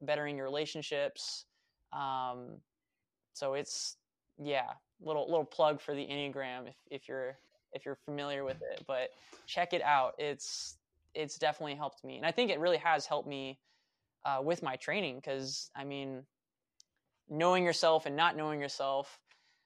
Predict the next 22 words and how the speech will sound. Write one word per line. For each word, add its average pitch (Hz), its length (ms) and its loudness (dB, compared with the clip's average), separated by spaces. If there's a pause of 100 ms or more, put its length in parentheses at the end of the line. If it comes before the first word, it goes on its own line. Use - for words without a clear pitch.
(260)
I 143 140 -4
mean, 139 400 -6
being 170 280 2
more 156 120 4
in 147 60 -4
touch 147 220 -2
with 143 100 -10
your 139 100 -4
feelings, 143 520 -6
I 135 100 -4
think 151 300 -6
that 143 160 4
is 160 160 4
a 143 60 -2
performance 135 640 -8
enhancer. 131 640 -10
I 135 80 -14
mean, 135 200 -10
I 127 80 -8
think 147 220 -8
if 135 180 -6
you're, 139 420 -2